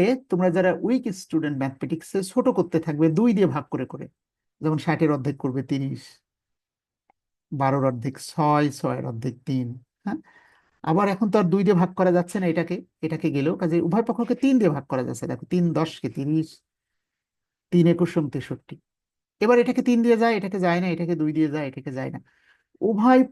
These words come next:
পক্ষকে দুই, তিন, পাঁচ, সাত দিয়ে যদি ভাগ করা যায়, তখনই কেবলমাত্র ভাগ করতে হয়। যেহেতু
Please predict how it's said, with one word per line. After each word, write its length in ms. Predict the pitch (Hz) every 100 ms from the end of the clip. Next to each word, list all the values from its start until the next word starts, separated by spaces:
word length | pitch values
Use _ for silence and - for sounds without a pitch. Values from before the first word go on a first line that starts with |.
| -
পক্ষকে 520 | 214 214 - 254 254 254 233 170
দুই, 160 | 208 220 190
তিন, 180 | 214 214 214 190
পাঁচ, 200 | 185 185 185 -
সাত 140 | 170 160
দিয়ে 120 | 180
যদি 100 | 175 151
ভাগ 100 | 147 -
করা 140 | 160 165
যায়, 120 | 202 220 _ _ _ _ 175
তখনই 240 | 175 240
কেবলমাত্র 340 | 190 170 151 147 127
ভাগ 100 | 135
করতে 180 | 139 - 127
হয়। 140 | 139 - _ _ _ _ _ - 175
যেহেতু 220 | 262